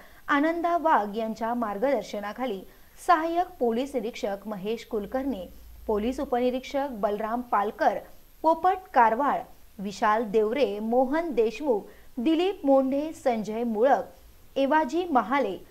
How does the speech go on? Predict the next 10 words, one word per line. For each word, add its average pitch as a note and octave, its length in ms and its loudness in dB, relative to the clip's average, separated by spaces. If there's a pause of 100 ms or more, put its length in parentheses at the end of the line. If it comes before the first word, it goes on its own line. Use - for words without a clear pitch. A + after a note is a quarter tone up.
(280)
संतोष E4 500 0
कोरडे A#3+ 440 4 (340)
आदींसह E4+ 600 0
पथकातील C4 680 0
पोलीस C4+ 440 -2
कर्मचाऱ्यांनी G#3+ 800 -2
ही C#4 180 -2
कामगिरी G#3 520 -2
केली G#3 260 -2
आहे. - 120 -6